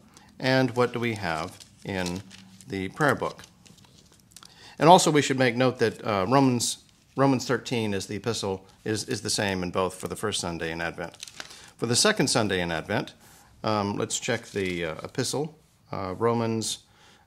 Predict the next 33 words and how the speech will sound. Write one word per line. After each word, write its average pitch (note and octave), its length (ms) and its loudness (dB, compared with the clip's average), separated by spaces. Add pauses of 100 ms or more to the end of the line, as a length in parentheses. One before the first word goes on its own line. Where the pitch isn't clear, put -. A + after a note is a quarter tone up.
uh, G2+ 380 -2
fifteen C#3 1120 -2 (680)
and G#2+ 280 0
Romans G#2+ 340 2
fifteen, A2 680 -2 (360)
ver-, G2+ 160 -6 (100)
begin-, A#2 360 -2
beginning, A#2 400 -2
beginning A#2 320 0
in G2+ 80 -2
verse G2+ 200 0
four. E2+ 360 -2
It's - 120 -8
the F#2+ 100 -10
same F#2+ 320 -4
for F2+ 100 -12
both. E2+ 360 -4 (840)
In C#3 440 6 (320)
the A#2+ 60 2
Missal, E3+ 360 4
we C#3 120 4
have A#2+ 320 2
Matthew B2+ 460 2
eleven, B2 560 -2 (580)
and B2+ 300 2
in B2 280 -2
the A#2 100 -2
prayer E3 240 2
book, G#2+ 260 -2
we A#2+ 80 -2
have G#2 300 -2
Luke C3 340 0 (160)
twenty-one. G#2 840 -4